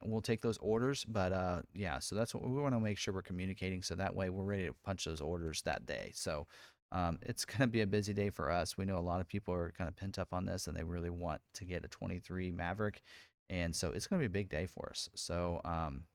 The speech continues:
yeah, so definitely will be a fun day there. So, all right, uh, Zach says, "Just curious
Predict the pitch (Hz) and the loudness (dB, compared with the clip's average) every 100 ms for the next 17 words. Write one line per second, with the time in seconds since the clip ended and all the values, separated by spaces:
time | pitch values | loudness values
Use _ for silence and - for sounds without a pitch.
0 | _ _ _ - 87 - - - 80 92 | _ _ _ -8 -6 -4 -6 -6 -4 -2
1 | 98 107 98 95 92 - - - _ - | -2 -2 0 0 -2 -6 -20 -20 _ 0
2 | 98 92 90 85 82 82 - - _ _ | 2 4 4 4 2 -2 -14 -20 _ _
3 | _ _ _ _ _ - - 92 - 69 | _ _ _ _ _ -14 -4 -2 -2 -4
4 | 58 57 - 58 50 - _ _ _ _ | -6 -6 -6 -6 -8 -12 _ _ _ _
5 | _ _ _ _ _ _ _ - 87 - | _ _ _ _ _ _ _ -2 -2 -4
6 | _ 98 85 90 110 113 - 104 104 - | _ -6 -4 2 2 2 0 2 0 -2
7 | - 101 - 107 104 95 | -6 -8 -2 0 2 0